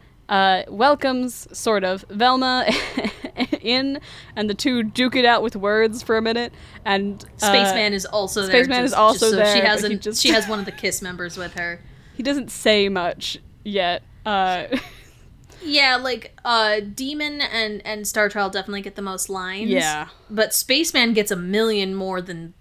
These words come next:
Speaker 2: Catman. Catman barely
Speaker 1: Justice
Speaker 2: talks
Speaker 1: for my
Speaker 2: in
Speaker 1: boy
Speaker 2: this movie.
Speaker 1: Catman. Uh, <laughs> Ch-, Chikara informs them that the Crimson Witch senses the Rock of Kisteria, uh, audience, that's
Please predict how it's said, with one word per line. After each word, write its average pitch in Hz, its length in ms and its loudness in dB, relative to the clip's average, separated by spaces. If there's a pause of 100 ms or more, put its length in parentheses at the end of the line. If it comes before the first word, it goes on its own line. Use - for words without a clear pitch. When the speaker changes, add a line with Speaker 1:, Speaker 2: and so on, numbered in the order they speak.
Speaker 2:
Catman. 175 560 -2
Catman 208 580 -2 (160)
barely - 220 -6
Speaker 1:
Justice 320 320 -6
Speaker 2:
talks 175 180 -2
Speaker 1:
for 220 40 -4 (100)
my 226 60 4
Speaker 2:
in 240 60 0
Speaker 1:
boy 233 100 -2
Speaker 2:
this 247 100 0
movie. 190 60 -8
Speaker 1:
Catman. 185 600 -2 (520)
Uh, 208 260 2
<laughs> 220 40 0
Ch-, - 140 -2 (360)
Chikara 285 520 2
informs 262 440 -2
them 240 300 -4 (480)
that 214 100 -6
the - 100 2
Crimson 294 560 2
Witch 208 460 -4
senses 269 680 -2 (200)
the 208 120 -2
Rock 240 360 2
of 311 160 -2
Kisteria, 226 920 2
uh, 190 240 -2
audience, 208 440 0
that's 190 240 -4